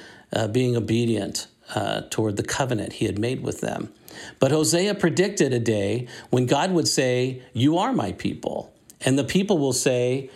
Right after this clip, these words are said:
"You are my God." And here it is.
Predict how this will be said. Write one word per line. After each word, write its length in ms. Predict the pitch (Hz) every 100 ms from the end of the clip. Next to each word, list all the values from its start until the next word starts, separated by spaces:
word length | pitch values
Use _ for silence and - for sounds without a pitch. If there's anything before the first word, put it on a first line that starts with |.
| -
"You 320 | - 139 202 190
are 520 | 208 175 135 151 - -
my 200 | 139 143
God." 520 | 147 180 147 85 - - -
And 160 | 156
here 200 | 131 160
it 80 | 190
is. 480 | 294 135 123 -